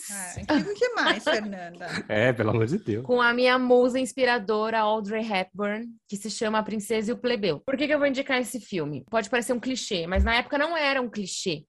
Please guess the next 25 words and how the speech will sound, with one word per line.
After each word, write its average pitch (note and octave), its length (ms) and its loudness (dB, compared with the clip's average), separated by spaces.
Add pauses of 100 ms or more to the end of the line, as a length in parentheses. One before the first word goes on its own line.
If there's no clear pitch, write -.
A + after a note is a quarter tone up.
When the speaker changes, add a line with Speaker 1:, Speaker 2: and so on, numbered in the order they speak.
Speaker 3:
né? F3+ 120 0
Porque F#3 280 -6
na F#3 100 0
época G3+ 260 -2
não A#3 120 -4
tinha A3+ 360 -4
um B3+ 140 0
milhão A#3 300 0
de G#3 100 -8
filmes G3+ 540 -4 (360)
com G#3 140 0
essa G3 220 0
mesma G#3 300 -2
temática, G3 680 -2
Speaker 1:
Verdade. D#3+ 100 -8
Speaker 3:
né? F3 120 -6 (320)
Então, A3 520 -2 (220)
é G#3 140 2
uma G#3 180 0
menina B3 540 -2
que B3 100 -6
ela G3+ 120 0
é - 20 -2
uma F#3+ 120 -2
princesa A#3 800 -4